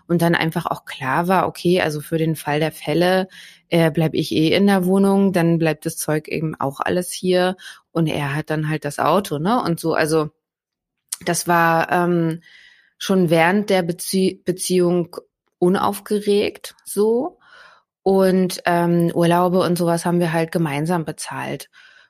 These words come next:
Und jeder hatte auch sein eigenes Konto. Das finde ich auch ganz wichtig. Also, dass man, ähm, ein eigenes Gehaltskonto behält. Und dann hatten wir zwei gemeinsame Konten. Wir haben also so dieses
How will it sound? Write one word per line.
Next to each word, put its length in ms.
Und 260
jeder 420
hatte 320
auch 100
sein 300
eigenes 560
Konto. 420
Das 180
finde 200
ich 100
auch 100
ganz 280
wichtig. 500
Also, 160
dass 220
man, 320
ähm, 340
ein 300
eigenes 460
Gehaltskonto 1120
behält. 640
Und 320
dann 160
hatten 280
wir 260
zwei 320
gemeinsame 640
Konten. 680
Wir 120
haben 140
also 200
so 280
dieses 520